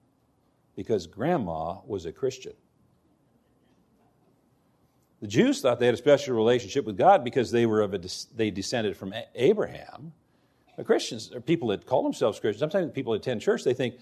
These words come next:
"Uh, I must have a special relationship with God 'cause Grandma was a Christian. She prayed for me all the time. I know that."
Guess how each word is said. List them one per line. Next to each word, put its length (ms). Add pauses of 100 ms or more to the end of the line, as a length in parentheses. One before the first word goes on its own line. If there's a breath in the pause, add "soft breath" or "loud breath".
(380 soft breath)
"Uh, 240
I 80
must 240
have 140
a 20
special 380
relationship 360
with 140
God 300
'cause 160
Grandma 320
was 160
a 20
Christian. 320
She 160
prayed 280
for 120
me 140
all 120
the 60
time. 320
I 120
know 180
that." 340